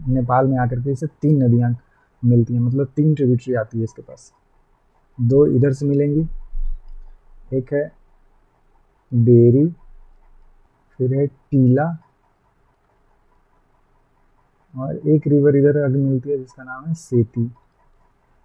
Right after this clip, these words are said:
आप map में भी देख सकते हैं, ये है बेरी, दिख रहा है?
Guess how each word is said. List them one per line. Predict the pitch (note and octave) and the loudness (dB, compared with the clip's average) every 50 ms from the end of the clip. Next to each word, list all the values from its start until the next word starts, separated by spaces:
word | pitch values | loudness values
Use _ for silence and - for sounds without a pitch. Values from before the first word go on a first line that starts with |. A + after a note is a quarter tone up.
| _ _ - | _ _ -12
आप | C3 B2+ | -8 -6
map | C3+ C3 C3+ C#3+ C#3+ D3+ | -4 -2 -2 -4 -4 -2
में | D3+ C#3+ | 0 2
भी | C#3 C3+ | 2 4
देख | C3 B2+ B2 | 2 2 0
सकते | - A#2+ B2 - - | -4 -8 -10 -8 -10
हैं, | C3+ D#3+ F3+ - _ _ _ _ _ _ _ _ _ _ _ _ _ _ _ _ _ _ _ _ _ _ _ _ _ _ _ _ _ _ _ _ _ _ _ _ _ _ - | -10 -10 -10 -12 _ _ _ _ _ _ _ _ _ _ _ _ _ _ _ _ _ _ _ _ _ _ _ _ _ _ _ _ _ _ _ _ _ _ _ _ _ _ -4
ये | C3 C3+ C3+ | -2 0 0
है | C3 C#3+ D3 C3 B2 | 0 0 0 2 4
बेरी, | B2+ B2+ B2 B2+ B2+ D#3 F3 E3 D#3+ - _ _ _ _ _ _ _ _ _ _ _ _ - | 4 6 6 6 6 4 2 0 -4 -10 _ _ _ _ _ _ _ _ _ _ _ _ -8
दिख | C#3+ D3+ | -4 -2
रहा | E3 C#3 A#2+ A#2+ | 0 0 0 -2
है? | B2 B2 | -4 -8